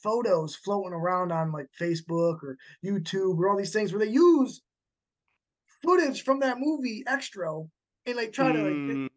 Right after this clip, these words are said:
Speaker 1: "Oh, alien caught on tape." And I'm sitting there like, "Wait a second." You know, 'cause not many people know that movie. So people are actually thinking, "Oh, wow, this is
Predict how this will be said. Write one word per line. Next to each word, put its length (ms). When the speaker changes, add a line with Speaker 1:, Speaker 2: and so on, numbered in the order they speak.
Speaker 1:
"Oh, 240
alien 360
caught 200
on 200
tape." 320
And 60
I'm 60
sitting 180
there 80
like, 80
"Wait 180
a 40
second." 340
You 80
know, 80
'cause 180
not 240
many 160
people 240
know 180
that 180
movie. 300
So 140
people 240
are 100
actually 280
thinking, 320
"Oh, 180
wow, 320
this 180
is 100